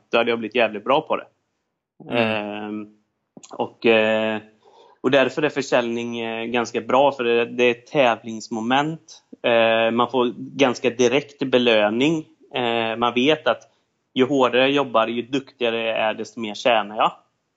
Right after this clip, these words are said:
Speaker 2: Mm.
Speaker 1: Eh, så det har varit liksom en, eh, ja,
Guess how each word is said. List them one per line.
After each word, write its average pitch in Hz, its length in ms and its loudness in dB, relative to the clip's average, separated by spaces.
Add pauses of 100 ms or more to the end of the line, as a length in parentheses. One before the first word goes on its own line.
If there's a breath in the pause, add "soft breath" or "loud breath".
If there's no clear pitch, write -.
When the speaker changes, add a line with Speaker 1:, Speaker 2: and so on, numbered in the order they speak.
(560)
Speaker 2:
Mm. 113 320 -10
Speaker 1:
Eh, 113 560 -2
så 117 140 -8
det 123 120 0
har 135 80 2
varit 131 400 -2
liksom 117 300 -10
en, 110 280 -10
eh, 107 140 -6 (1200)
ja, 113 240 2